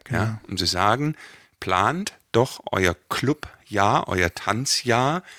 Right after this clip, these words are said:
Speaker 2: aus vielen Aspekten. F-, gu-, guckt, dass ihr die alle unter einen Hut bekommt. Ähm, und dann ist vielleicht auch ein Jahr, und deshalb würde ich dich jetzt mal bitten, äh, dein, dein, äh,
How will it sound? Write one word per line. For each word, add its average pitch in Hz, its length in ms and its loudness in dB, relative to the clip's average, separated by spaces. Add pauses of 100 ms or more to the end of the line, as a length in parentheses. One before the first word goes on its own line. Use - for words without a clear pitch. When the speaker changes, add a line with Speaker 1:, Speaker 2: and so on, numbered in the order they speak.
(440)
Speaker 2:
aus 110 280 2
vielen 139 640 -4
Aspekten. - 580 0
F-, - 160 -6 (120)
gu-, - 120 -14 (200)
guckt, - 260 2
dass 151 160 4
ihr 139 60 2
die - 220 -8
alle 123 260 2 (360)
unter 135 320 -4
einen 110 380 0
Hut - 300 -4
bekommt. - 540 -6 (960)
Ähm, 95 400 2 (240)
und 113 160 -2
dann 117 140 2
ist 156 100 2
vielleicht 135 400 0
auch 120 200 2
ein 117 80 0
Jahr, 98 320 2
und 147 100 0
deshalb 113 300 2
würde 113 120 4
ich 110 80 -4
dich 110 140 -4
jetzt 113 200 2
mal 101 140 2
bitten, 101 460 -4
äh, 98 240 -4
dein, 90 380 -2
dein, 87 340 -8
äh, 82 220 -6